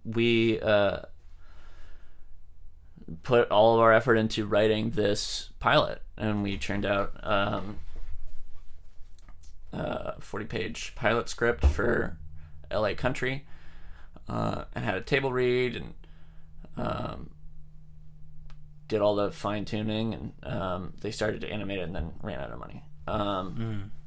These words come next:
Speaker 1: and so who knows if that'll, what, what'll happen there.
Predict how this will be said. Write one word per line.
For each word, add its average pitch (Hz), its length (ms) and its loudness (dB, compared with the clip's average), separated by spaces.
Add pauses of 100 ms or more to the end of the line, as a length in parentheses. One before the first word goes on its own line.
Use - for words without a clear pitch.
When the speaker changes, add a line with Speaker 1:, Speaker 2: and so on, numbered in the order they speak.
(500)
Speaker 1:
and 113 200 2
so 110 500 6 (640)
who 160 100 6
knows 127 200 6
if 104 80 -6
that'll, 69 440 0
what, - 260 -4
what'll 110 300 4
happen - 320 -4
there. 117 240 -8